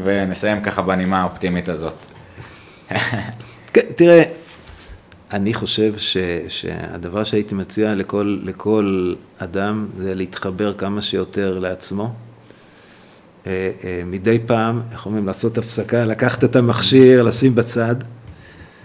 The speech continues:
Speaker 2: זו חוויה שהולכת ומאוימת יותר ויותר. לא להיות עם כלום.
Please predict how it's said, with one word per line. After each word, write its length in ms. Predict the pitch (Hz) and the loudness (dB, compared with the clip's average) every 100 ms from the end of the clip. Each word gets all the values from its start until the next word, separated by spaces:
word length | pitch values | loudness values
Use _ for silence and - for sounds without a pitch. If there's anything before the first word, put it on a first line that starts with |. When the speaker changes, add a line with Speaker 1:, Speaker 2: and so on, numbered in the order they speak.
| - | -16
Speaker 2:
זו 60 | - | -10
חוויה 420 | - 92 92 117 | -6 -4 -2 0
שהולכת 800 | - 110 98 95 110 160 151 - 104 | 0 -2 -2 -2 -2 -2 -4 -6 -2
ומאוימת 760 | 110 110 98 98 110 127 110 | 0 2 2 2 2 2 0
יותר 320 | 101 - 113 113 | -4 0 0 2
ויותר. 420 | 104 92 - 95 117 - - - - - - - | 0 -2 -4 -6 -8 -14 -20 -20 -20 -20 -20 -20
לא 120 | - - | -16 -10
להיות 300 | 156 156 - | -8 -8 -8
עם 80 | |
כלום. 500 | 135 131 127 107 - | -8 -6 -4 -4 -8